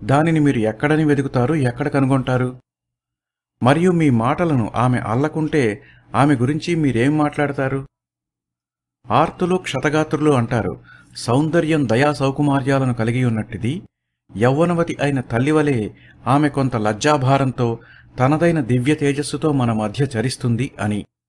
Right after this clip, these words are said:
ఉద్రిక్త హృదయులు మాత్రం, "కాదు, సౌందర్యం శక్తి కలిగి భీతి కొలిపేది. ప్రచండమైన ఉప్పెనలా ఆమె మన కాళ్ల కింది భూమిని, శిరస్సుపైని ఆకాశాన్ని కకావికలు గావిస్తుంది" అని.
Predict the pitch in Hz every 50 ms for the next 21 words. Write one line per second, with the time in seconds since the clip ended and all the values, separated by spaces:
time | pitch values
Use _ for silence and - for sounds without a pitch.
0 | _ _ _ _ _ _ _ _ _ _ _ _ _ _ _ _ _ _ _ _
1 | _ - - 135 143 139 170 196 - - 185 165 165 165 156 170 170 160 147 135
2 | 135 - - 151 135 113 104 104 - - - - _ _ _ - 120 139 160 139
3 | 120 101 73 - - - - 117 127 147 160 151 170 165 165 160 131 123 135 127
4 | 123 139 110 - - 170 165 156 151 139 160 156 110 98 110 143 - 156 - 143
5 | 131 123 - 113 85 78 78 - - _ _ _ _ _ _ _ _ _ _ _
6 | _ _ _ _ _ _ _ _ _ _ _ _ _ _ _ - - 123 135 135
7 | - 180 180 180 185 180 180 175 151 - - 127 - - 170 170 175 170 165 147
8 | 113 101 107 120 - - - - - _ - - 139 151 160 151 143 135 123 113
9 | - 107 113 127 143 156 156 - 170 160 143 107 98 107 127 139 147 147 151 165
10 | 196 240 - - - - _ - - 139 135 - 120 - - - 175 170 160 139
11 | - - 117 127 131 - 147 139 - 147 135 131 127 127 127 123 127 123 123 123
12 | - 160 160 151 156 156 160 151 117 113 117 123 123 123 - - - 98 92 90
13 | - - - 113 110 104 101 98